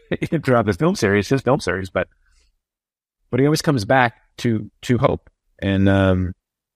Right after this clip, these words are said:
so that's what I, that's what I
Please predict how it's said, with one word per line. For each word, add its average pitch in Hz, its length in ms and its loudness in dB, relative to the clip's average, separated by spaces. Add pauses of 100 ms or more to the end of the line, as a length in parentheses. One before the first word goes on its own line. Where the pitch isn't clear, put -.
(1600)
so - 160 -4
that's 107 200 2
what 104 100 2
I, 101 240 4
that's 104 220 0
what 98 100 0
I 95 180 2